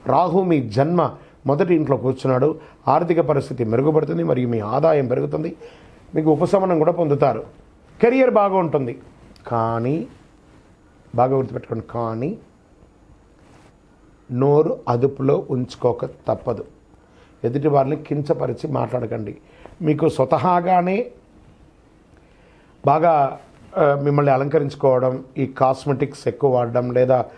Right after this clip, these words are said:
బట్టలు అవన్నీ కూడా చాలా చక్కగా వేసుకోవడం, ఇవన్నీ మీకు అలవాటే. అది శృతి మించకూడదు. ఆ దానివల్ల ఇబ్బందులు వచ్చే అవకాశాలు కనబడుతున్నాయి. విద్యార్థులకు చాలా బాగుంటుంది.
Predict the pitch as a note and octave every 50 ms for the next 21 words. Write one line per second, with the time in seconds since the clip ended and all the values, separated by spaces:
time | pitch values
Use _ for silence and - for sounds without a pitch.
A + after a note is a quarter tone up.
0 | - - - - D#3 B2+ B2 - C#3+ C3+ B2+ A#2+ A#2+ B2+ C3+ C3 C#3+ C3+ B2+ -
1 | B2+ B2 A#2+ G#2+ A#2+ - - C#3 C#3+ C3+ C3 A#2+ - - - D3 D3+ C#3 C#3+ E3
2 | D#3+ D3+ B2+ A#2+ B2 C3+ C#3+ B2+ B2+ A2+ - - - - - - - - A2+ A#2
3 | A#2 A#2 - D#3 D#3+ D#3 G3+ F#3 F3+ D#3+ D3+ - B2+ B2+ B2+ A#2 A2 A2 G#2+ -
4 | - - - C3 B2+ B2+ B2 C3 C3+ C3+ C#3 D3+ - - - - - - - -
5 | - - C#3+ C3 C#3 D#3+ D#3+ D#3 C#3+ C3+ B2+ C3 - B2 A2+ A2 - A#2+ G#2+ -
6 | A2+ A#2 B2 C#3+ C#3+ C3+ A2+ G#2+ - A#2 A2 G#2+ - - - - - - - -
7 | - D3 C#3+ D3 C#3+ F#3+ F#3 F#3 - F#3 E3+ C#3+ C#3 - - B2+ C3 B2+ A#2+ A#2+
8 | B2+ B2+ C3+ C3 A#2 C#3 B2+ C3+ D3+ G3 -